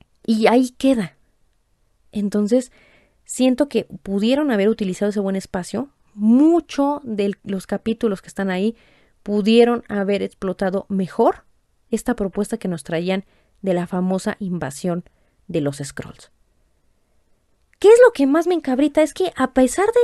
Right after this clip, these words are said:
de, de, de todo, si hubieran contado de una mejor manera y no nos hubieran dejado cabos sueltos,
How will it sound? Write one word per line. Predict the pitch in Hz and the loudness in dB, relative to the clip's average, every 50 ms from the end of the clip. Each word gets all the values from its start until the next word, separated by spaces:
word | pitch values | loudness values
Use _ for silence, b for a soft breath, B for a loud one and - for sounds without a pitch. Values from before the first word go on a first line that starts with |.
| 440 | 2
de, | 359 - - | 2 0 -4
de, | 214 214 240 226 202 190 170 - | 0 2 2 4 4 2 -2 -4
de | - - 190 - | -4 -6 -6 0
todo, | - 233 220 214 214 240 311 _ _ _ _ _ _ _ _ _ _ _ _ _ _ _ _ _ _ _ _ _ _ _ _ _ _ _ _ _ _ _ _ _ _ _ _ _ _ _ _ _ _ | 4 4 6 6 4 2 -2 _ _ _ _ _ _ _ _ _ _ _ _ _ _ _ _ _ _ _ _ _ _ _ _ _ _ _ _ _ _ _ _ _ _ _ _ _ _ _ _ _ _
si | - - 277 | -6 2 4
hubieran | 285 285 320 381 427 440 440 427 415 392 _ _ _ _ - _ | 6 6 6 4 4 2 2 0 -2 -4 _ _ _ _ -20 _
contado | - 262 247 247 240 233 - 285 330 339 349 311 | 2 4 4 4 4 2 0 0 2 2 2 2
de | 294 | 2
una | 320 320 320 | 2 2 2
mejor | 277 233 220 - 269 285 | 0 -2 0 0 0 2
manera | 277 262 240 240 254 269 262 262 | 2 2 2 2 2 0 2 0
y | 233 | 0
no | 233 254 | 0 0
nos | 269 285 277 269 | 0 -2 -2 -4
hubieran | 240 226 240 254 262 240 | -2 -2 0 0 0 -2
dejado | 202 180 - 220 220 233 233 233 | -4 -4 -2 0 0 0 0 0
cabos | - 226 220 214 208 196 - | 0 0 0 0 -2 -6 -4
sueltos, | - 180 175 170 - - 269 311 - - | -2 -2 -2 -2 -2 -4 -4 -4 -4 -14